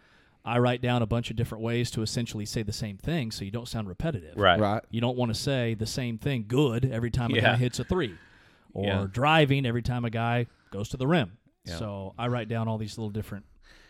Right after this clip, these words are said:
Speaker 2: So,
Speaker 1: terms.
Speaker 2: so calling a K-State game, being a K-State alumni, being a K-State fan,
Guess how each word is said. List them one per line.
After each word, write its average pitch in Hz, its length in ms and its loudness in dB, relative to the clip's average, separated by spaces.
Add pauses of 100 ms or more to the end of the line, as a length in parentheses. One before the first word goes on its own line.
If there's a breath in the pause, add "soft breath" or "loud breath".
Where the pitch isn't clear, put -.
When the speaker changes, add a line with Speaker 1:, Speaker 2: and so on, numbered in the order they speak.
(120)
Speaker 2:
So, 147 300 6
Speaker 1:
terms. 104 360 -4
Speaker 2:
so 131 140 2
calling 165 280 6
a - 20 -2
K-State 117 580 2
game, 85 320 -6
being 104 300 -2
a - 20 -8
K-State 110 680 -2
alumni, 95 600 -4
being 98 160 -8
a - 20 -16
K-State 110 580 -4
fan, 87 580 -6